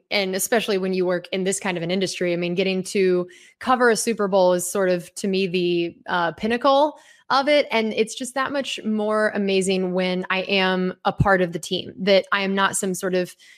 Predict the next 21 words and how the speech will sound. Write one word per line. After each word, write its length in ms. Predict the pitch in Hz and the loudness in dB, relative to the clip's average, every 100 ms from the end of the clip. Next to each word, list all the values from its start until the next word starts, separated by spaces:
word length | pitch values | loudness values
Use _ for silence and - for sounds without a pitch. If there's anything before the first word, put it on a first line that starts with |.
| _ 170 | _ -6
dispassionate, 920 | 202 - - 196 180 202 190 180 180 _ | -4 -4 -2 -2 -2 0 2 0 -2 _
you 120 | 208 | -2
know, 120 | 175 180 | 0 0
outside 520 | 190 - 208 175 170 | 0 0 0 0 0
viewer, 380 | 226 240 202 185 | 0 2 2 4
that 240 | 190 185 _ _ _ _ | 2 2 _ _ _ _
I 80 | 208 | -2
know 300 | 220 233 233 | 2 4 4
these 220 | 233 214 | 2 -2
players 520 | - 226 220 214 208 | -2 2 2 2 0
and 180 | - 190 | -4 -6
coaches 600 | - 220 - 208 196 196 | -2 -2 0 0 0 -2
and 340 | - 180 180 185 | -6 -4 -6 -4
everybody 400 | 202 202 202 190 | -4 -2 -2 -4
that 120 | 180 | -2
works 380 | 196 190 - - | -4 -2 -6 -6
on 140 | 185 | -6
the 80 | 180 | -6
business 520 | 170 254 214 220 208 | -2 -2 -2 -4 -4
staff. 380 | - 220 196 196 190 | -4 0 0 -2 -4
And 220 | 196 | -4